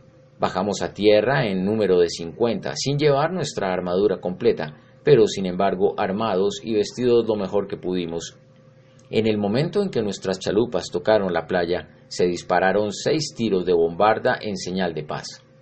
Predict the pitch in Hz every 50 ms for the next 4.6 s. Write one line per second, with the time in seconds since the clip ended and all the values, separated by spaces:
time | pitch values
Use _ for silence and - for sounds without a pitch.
0 | _ _ _ - - _ - - 110 104 95 95 - 110 107 107 107 98 - 104
1 | 92 - 107 110 101 92 87 85 90 87 95 110 110 107 101 104 101 101 101 95
2 | 95 117 113 107 107 95 98 95 92 113 - - - - - 98 90 90 87 90
3 | 92 92 90 90 - 85 87 95 98 92 85 - - 82 87 85 82 78 - -
4 | 87 87 90 - 117 123 110 95 95 95 92 -